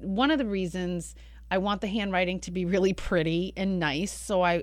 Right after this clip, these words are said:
I wanna be very mindful of that. And I know that's probably ego-based, egoic-based. But I do want it to be pretty 'cause I, I just wanna care.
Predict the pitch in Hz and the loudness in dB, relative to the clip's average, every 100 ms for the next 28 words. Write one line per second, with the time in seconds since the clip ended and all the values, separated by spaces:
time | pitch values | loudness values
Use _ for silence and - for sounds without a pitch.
0 | 175 175 175 175 180 175 180 175 175 175 | 0 -2 0 -2 -2 -2 2 2 2 0
1 | 160 147 156 - 151 143 143 123 131 - | 2 2 0 -2 -2 -2 -4 -2 0 -2
2 | - - - - - - - - - - | -6 -20 -20 -20 -20 -20 -20 -20 -20 -20
3 | - - 160 151 147 160 151 160 - 170 | -20 -10 -6 -4 -2 0 2 0 -2 -4
4 | 156 147 160 139 107 113 190 - 143 180 | -4 -4 -6 -6 -4 -6 -6 -8 -6 -6
5 | - - - - 151 151 131 143 117 120 | -6 -12 -16 -12 -8 -4 -4 -6 -6 -6
6 | - - - - - - 262 262 226 339 | -8 -14 -20 -20 -8 0 4 4 2 0
7 | 330 226 170 - 170 165 151 - 151 151 | 0 -2 -4 -8 -6 -6 -6 -4 -4 -2
8 | 160 - 208 190 - 254 427 - 185 - | -4 -4 -2 -2 0 2 2 2 0 0
9 | - 170 95 - - | -2 0 -2 -6 -14